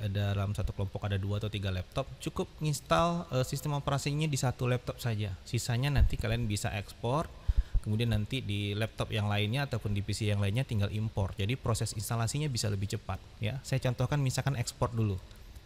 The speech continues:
Ini Mikrotik sudah kita install di laptop kita misalkan. Terus kita mau ekspor untuk kita share ke kawan-kawan, kita bisa klik, eh, bagian machine, ya.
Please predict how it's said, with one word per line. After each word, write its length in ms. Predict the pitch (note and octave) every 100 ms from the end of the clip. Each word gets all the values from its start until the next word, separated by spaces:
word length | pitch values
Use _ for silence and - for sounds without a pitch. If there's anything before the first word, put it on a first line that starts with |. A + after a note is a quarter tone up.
| -
Ini 240 | D#3 E3+
Mikrotik 400 | D#3+ D3+ C#3+ E3
sudah 240 | - A#2+ A#2
kita 160 | -
install 320 | A#2 A#2 C3+
di 80 | B2+
laptop 320 | A2+ A2+ G#2+
kita 240 | - - A2
misalkan. 480 | G#2 F#2+ G2 F2+ F2 - - - - -
Terus 160 | D3 D3
kita 160 | D#3
mau 160 | D#3 D3
ekspor 480 | C#3 C3+ - D#3 - C3+
untuk 320 | C3 D3 -
kita 240 | C3 C3
share 240 | C3 C#3+ C3+
ke 160 | C3+
kawan-kawan, 640 | - A#2 A#2 B2 A#2 G2 C#3+ -
kita 160 | - C#3+
bisa 240 | B2 C3 B2
klik, 240 | A#2 A#2 -
eh, 400 | A2+ G#2+ G#2+ G#2+ F#2+ - -
bagian 560 | A2 G#2 G2+ G2+ G2 F#2+ G2+ -
machine, 400 | A2+ G#2 B2+ C#3+
ya. 240 | C#3+ G#2